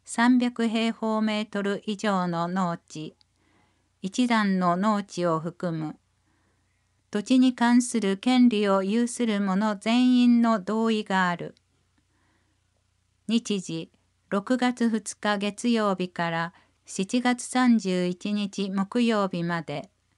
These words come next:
問い合わせ、都市政策課。電話、八七零零四八三。合葬墓虹の丘。対象、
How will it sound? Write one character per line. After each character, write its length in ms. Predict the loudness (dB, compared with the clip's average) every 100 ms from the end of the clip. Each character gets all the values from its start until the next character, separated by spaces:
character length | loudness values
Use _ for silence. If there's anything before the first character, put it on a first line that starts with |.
| _ _ _ _ _ _ _ _ -6
問 260 | 0 0 0
い 60 |
合 80 | 0
わ 140 | 0
せ、 380 | -4 -4 -4 -6 _ _ _ -6
都 100 | -4
市 160 | -2
政 340 | -2 -2 -2 -2
策 360 | -4 -6 -6
課。 340 | -8 -4 -4 -6 -16 _ _ _ _ _ _ _
電 320 | -4 -2 -2 0
話、 280 | 0 -2 -6 -12
八 260 | -10 -2 4
七 420 | 6 6 4 0
零 400 | -2 -4 -4 -6 -12 _
零 300 | -2 0 2
四 320 | 2 0 0 -2
八 340 | -4 -6 -8
三。 480 | -6 -4 -4 -6 -14 _ _ _ _ _ _ _ _ _ _ _ _ _ _ _ _ _ _ _ _ _ _ -4
合 160 | -4
葬 460 | -4 -6 -2 0 0
墓 340 | 2 2 2 0
虹 320 | -2 2 2
の 240 | 4 2 -2
丘。 360 | -4 -4 -4 _ _ _ _ _ _ _ _ _ _
対 240 | -2 -2
象、 540 | -2 -4 0 0 -2